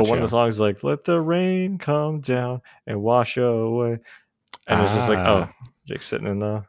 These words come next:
Speaker 2: The rain's down in
Speaker 1: shower."
Speaker 2: Africa.
Speaker 1: You, oh, you
Speaker 2: Lizzie
Speaker 1: gotta walk
Speaker 2: McGuire.
Speaker 1: a
Speaker 2: Oh,
Speaker 1: long
Speaker 2: that's
Speaker 1: way to
Speaker 2: okay.
Speaker 1: shower.
Speaker 2: <laughs> Yeah, that one's not Lizzie McGuire. Uh, but no, it's a gr-, it's a great thinking space 'cause, like,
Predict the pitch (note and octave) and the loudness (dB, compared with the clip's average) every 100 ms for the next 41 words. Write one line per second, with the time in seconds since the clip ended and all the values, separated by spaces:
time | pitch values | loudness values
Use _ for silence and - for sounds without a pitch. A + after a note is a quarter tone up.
0 | _ _ _ _ - G2 F#2 F2+ - E2+ | _ _ _ _ -2 4 4 4 2 2
1 | D#2+ D#2+ - - - F#2+ - - - - | 2 -2 -2 -6 -6 -8 -10 -20 -20 -20
2 | - - - - _ _ _ _ _ _ | -20 -20 -20 -20 _ _ _ _ _ _
3 | _ _ _ B2+ E3 _ _ - G#2+ G2 | _ _ _ -2 -2 _ _ -2 2 2
4 | G#2+ D3 A#2+ A2 G#2 A2 G#2 F#2 G#2 F#2+ | 6 8 8 8 10 8 6 4 4 2
5 | F#2+ D2+ A2 - - - - D3+ B2 E3 | 2 4 4 4 0 -2 4 4 8 8
6 | B2+ D3+ D#3+ A#2 D3 A2+ D#3 B2 A2 - | 8 6 6 4 2 4 4 4 2 -4
7 | - A#2 - A2 - F2 C#2 - A2 - | -4 -6 0 0 0 -6 -6 -6 -8 -14
8 | - - - - - - - A2 G#2+ B2 | -18 -16 -16 -16 -20 -8 4 4 6 6
9 | A2+ G#2 B2 A2+ G#2+ B2 G#2+ - - F#2 | 6 6 0 -2 -2 4 4 4 0 0
10 | F2 D#2 - D#2+ D#2 - - - F2 - | -2 -4 -2 -2 -2 -6 -10 -2 -2 4
11 | F2 D#2 - - | 4 4 -2 -20